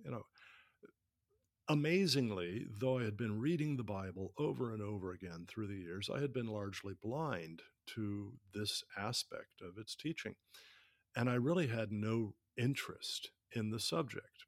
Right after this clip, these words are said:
but he kept urging me to read it, and so finally I did. Now, I had done an undergraduate degree in religion and philosophy. I had taken a lot of logic.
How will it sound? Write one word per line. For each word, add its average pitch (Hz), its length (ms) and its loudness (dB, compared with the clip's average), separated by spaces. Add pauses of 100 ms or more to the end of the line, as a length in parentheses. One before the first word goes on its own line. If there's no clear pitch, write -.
(120)
but - 120 -4
he 151 120 -2
kept - 280 -2 (120)
urging 120 480 4
me 101 120 -2
to 98 120 -6
read 85 220 -10
it, 98 180 -12
and 110 240 -6
so 110 180 -6
finally 110 480 0
I 90 180 -6 (100)
did. 131 300 0 (720)
Now, 120 220 0 (280)
I 147 120 0
had 170 160 2
done 135 180 4
an 120 100 4
undergraduate 104 640 -2
degree 92 520 -6
in 101 180 -2
religion 104 400 -2
and 107 160 -2
philosophy. - 720 -6
I 104 40 -6
had 98 120 -10
taken 101 280 -8
a - 20 -8
lot 98 180 -8
of 107 120 -6
logic. 92 420 -2